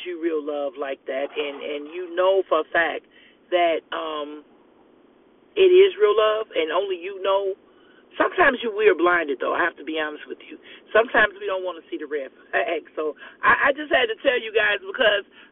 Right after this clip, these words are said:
I don't want everybody to think that I, you know, that you, you have real love, and I don't wanna be, I, I don't wanna be, um, relaying information that's not accurate. Um, just <laughs> because all the time you think that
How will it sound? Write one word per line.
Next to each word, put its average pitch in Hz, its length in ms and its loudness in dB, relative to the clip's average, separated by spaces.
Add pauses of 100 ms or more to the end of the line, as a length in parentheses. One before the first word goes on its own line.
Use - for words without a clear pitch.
I 262 120 4
don't 330 160 6
want 285 240 4
everybody 214 440 -2
to 190 80 -2 (100)
think 202 260 -2 (320)
that 180 140 -2
I, 180 240 0 (120)
you 202 180 -12
know, 160 260 -6 (100)
that 180 160 -8
you, 190 120 -18 (120)
you 190 200 -14
have 165 180 -6
real 156 180 -6
love, 156 300 -6
and 147 100 -6
I 185 80 -2
don't 196 120 -2
wanna 180 180 -8
be, 170 300 -8
I, 180 240 0
I 185 100 -4
don't 202 160 -2
wanna 170 180 -8
be, 147 300 -10 (400)
um, - 680 -8 (580)
relaying 185 540 -4 (100)
information 180 640 -4
that's 156 240 -2
not 160 220 -8
accurate. - 640 -6 (420)
Um, 190 400 6
just 269 260 0
<laughs> 247 40 -12
because 202 680 2
all 196 240 0
the 185 120 -8
time 180 260 2
you 175 180 -14
think 185 300 -6 (320)
that 165 160 0